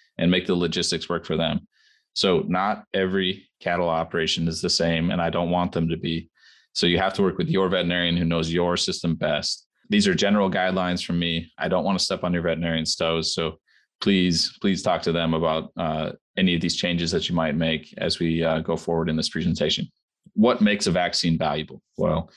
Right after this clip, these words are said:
we have several criteria for giving vaccines, but what makes up the core, what we decide gets to every animal,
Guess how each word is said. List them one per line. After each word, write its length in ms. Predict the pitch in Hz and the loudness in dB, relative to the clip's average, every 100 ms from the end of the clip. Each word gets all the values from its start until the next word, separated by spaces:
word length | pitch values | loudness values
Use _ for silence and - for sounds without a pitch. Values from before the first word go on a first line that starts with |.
| _ | _
we 300 | 104 113 117 | 2 4 4
have 420 | 104 101 101 90 | 4 4 2 -2
several 360 | - 117 110 110 | -2 0 2 0
criteria 540 | - 95 87 92 87 | 0 -2 0 -2 -2
for 100 | 82 | -2
giving 300 | 87 87 87 | -4 -2 -2
vaccines, 600 | 82 82 - - 85 - | 0 -2 -2 -2 -2 -2
but 180 | - 90 | -2 2
what 180 | 95 107 | 2 4
makes 240 | 120 117 | 2 2
up 120 | 123 - | -2 -2
the 100 | 92 | -6
core, 560 | - 120 104 98 95 | -4 0 2 2 2
what 160 | 90 - | 0 -2
we 220 | 95 87 | -2 -2
decide 720 | - - 90 90 92 90 90 | -4 -2 0 0 0 0 -2
gets 300 | 107 101 - | -2 -2 -2
to 140 | - 90 | -2 0
every 260 | 92 85 | 0 2
animal, 520 | 87 87 85 85 78 | 2 0 0 0 -4